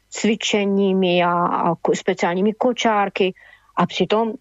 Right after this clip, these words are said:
stačilo, aby ta maminka si v době těhotenství a před otěhotněním dala třeba jatrovou paštiku,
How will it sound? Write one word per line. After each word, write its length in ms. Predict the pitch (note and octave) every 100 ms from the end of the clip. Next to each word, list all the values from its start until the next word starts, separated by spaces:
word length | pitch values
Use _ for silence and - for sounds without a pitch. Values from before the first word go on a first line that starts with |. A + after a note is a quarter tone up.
| -
stačilo, 640 | - - G3 - F#3 F3+
aby 140 | F3 G3
ta 100 | A3+
maminka 540 | G#3 G3 F3 E3+ E3
si 300 | D#3 F3+ E3+
v 200 | - D#3+
době 320 | E3 D#3+ F3+
těhotenství 880 | G3 G3+ F#3+ F3+ E3 D#3 - D#3+ D#3
a 80 | -
před 340 | - - F3+ - -
otěhotněním 760 | F3 G3+ G3 F#3+ F#3 F#3+ G3 - - - _
dala 300 | - F#3+ F3
třeba 320 | F3 - E3+ F#3+
jatrovou 480 | F3 F3 F#3 F#3+
paštiku, 580 | G#3 G3+ - D4 - -